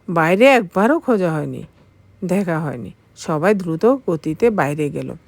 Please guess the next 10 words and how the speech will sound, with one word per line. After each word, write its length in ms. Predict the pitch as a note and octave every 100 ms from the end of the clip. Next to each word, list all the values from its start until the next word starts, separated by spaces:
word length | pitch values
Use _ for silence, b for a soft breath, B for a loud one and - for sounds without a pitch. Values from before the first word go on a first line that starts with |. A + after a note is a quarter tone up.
| b b b b
অনিন্দিতা 680 | - F#3 G#3+ C4+ F4+ A4 A#4+ A4+
চিৎকার 500 | - G#3+ - - C#4
করে 280 | C4+ B3 G3+
উঠল, 340 | F3+ D#3 D#3 - b b _
"বাসার 480 | F3+ E3 E3 - A#3
বাইরের 640 | G3+ E3 D3+ E3 F3+ A3+ A#3
গেটের 480 | F3 E3 D#3+ G3
বাম 320 | F#3 D#3+ D#3 D#3+
পাশে 340 | G#3 A3 C#4+
বাবা 500 | A3+ E3+ E3+ D#3+ G3